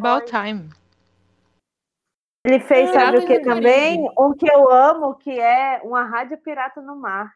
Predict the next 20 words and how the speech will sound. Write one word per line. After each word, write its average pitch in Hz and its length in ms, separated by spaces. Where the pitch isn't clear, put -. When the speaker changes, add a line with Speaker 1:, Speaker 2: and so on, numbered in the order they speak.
Speaker 3:
Eu 196 140
não 220 160
sei 294 140
o 277 40
nome 247 200
desse 226 240
filme, 175 240
mas 180 200
esse 185 180
filme 196 220
é 226 40
incrível. 190 380
Speaker 1:
Mas 240 160
tem 359 100
que - 120
falar 240 160
que, - 100
tipo, - 180
ele 226 140
fez, 196 840